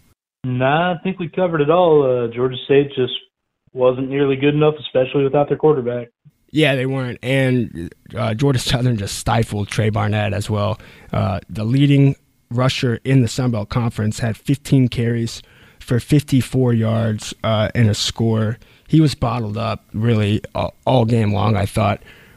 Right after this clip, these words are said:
Speaker 2: Um, Mike, you'll remember last year, uh, you came on, uh, when we were having you periodically on the show. Uh, we talked about how last season felt like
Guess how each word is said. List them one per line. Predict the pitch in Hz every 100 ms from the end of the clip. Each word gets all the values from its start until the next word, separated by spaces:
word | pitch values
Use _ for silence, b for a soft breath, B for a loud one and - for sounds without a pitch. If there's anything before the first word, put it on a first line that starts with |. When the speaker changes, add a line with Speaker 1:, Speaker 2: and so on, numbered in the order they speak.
| B
Speaker 2:
Um, | 113 110 98 - - _ _ b b b b
Mike, | 151 165 147
you'll | 170 170 175 190 202
remember | 196 247 247
last | 170 151 185 -
year, | 190 185 175 151
uh, | 135 156 156
you | 143 143 180
came | 196 165
on, | 160 160 156 147 143 -
uh, | 127 127
when | 139 151
we |
were | 151
having | 143 151 147
you | 143 131
periodically | - 160 135 151 151 135
on | 131 135
the | 120
show. | - 139 139 131 - b b b -
Uh, | 120 117
we | 113 143
talked | 160 156 160
about | 160
how | 139 147
last | 147 147 175 -
season | 185 165 170
felt | 147 - 160 160 151 - _
like | 139 139 135 123 - -